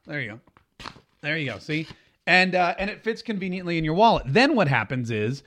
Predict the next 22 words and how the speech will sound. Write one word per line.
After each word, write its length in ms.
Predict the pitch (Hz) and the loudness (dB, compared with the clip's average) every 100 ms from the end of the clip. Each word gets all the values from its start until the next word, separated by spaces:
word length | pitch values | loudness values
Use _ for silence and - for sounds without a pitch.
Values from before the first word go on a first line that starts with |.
| _ _ - | _ _ -2
once 320 | 170 208 196 | 4 4 6
you're 140 | 208 | 4
done 400 | 160 190 196 190 - _ _ _ _ _ _ | 8 8 8 4 -2 _ _ _ _ _ _
slicing 500 | - 190 190 196 175 | 0 4 4 2 0
and 120 | 147 | 0
dicing, 600 | 147 160 - 139 123 127 _ - - | 0 0 -2 -2 -2 -6 _ -10 -10
<laughs> 280 | - - - | -2 2 4
whatever 400 | 202 175 170 170 | 4 4 4 2
it 60 | |
is, 220 | 156 143 139 - - | 2 2 0 -14 -8
maybe 140 | 180 | -2
you 80 | 185 | 0
wanna, 240 | 165 143 - _ _ _ 196 | 0 -2 -4 _ _ _ -2
I 40 | |
don't 100 | 190 | 0
know 40 | |
if 60 | 185 | 2
you 120 | 165 | 2
can 60 | 135 | 0
shave 300 | - 165 147 | -2 -4 -2
with 140 | 123 | -6
it, 100 | 117 | -8